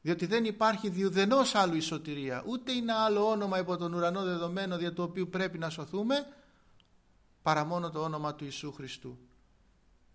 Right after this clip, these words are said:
Και οι άνθρωποι σήμερα δυστυχώς προσθέτουν πολλά ονόματα,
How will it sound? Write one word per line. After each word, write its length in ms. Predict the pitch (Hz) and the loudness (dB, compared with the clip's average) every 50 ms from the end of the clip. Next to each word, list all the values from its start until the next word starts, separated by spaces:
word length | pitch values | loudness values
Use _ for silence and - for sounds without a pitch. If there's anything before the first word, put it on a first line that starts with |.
| _ _ - - | _ _ -20 -12
Και 140 | _ - 165 | _ -4 0
οι 60 | 170 | 2
άνθρωποι 380 | 180 196 196 190 180 165 170 165 | 2 0 0 -2 -6 -6 -6 -6
σήμερα 400 | - - 208 196 190 180 175 170 | -6 -4 -2 2 4 4 4 4
δυστυχώς 520 | 165 160 170 165 - - 196 202 190 190 | 2 -4 -6 -8 -4 -2 -2 -2 -2 -4
προσθέτουν 680 | - 175 170 175 - - 202 196 196 196 196 185 175 180 | -4 -6 -4 -4 -2 -2 0 0 0 -2 -4 -8 -8 -4
πολλά 380 | 175 180 180 196 220 220 208 | -4 -2 0 2 2 4 4
ονόματα, 720 | 196 190 180 180 185 175 156 151 139 135 - 127 123 - - | 2 2 0 -2 -2 0 0 -2 -2 -2 -2 -6 -6 -8 -14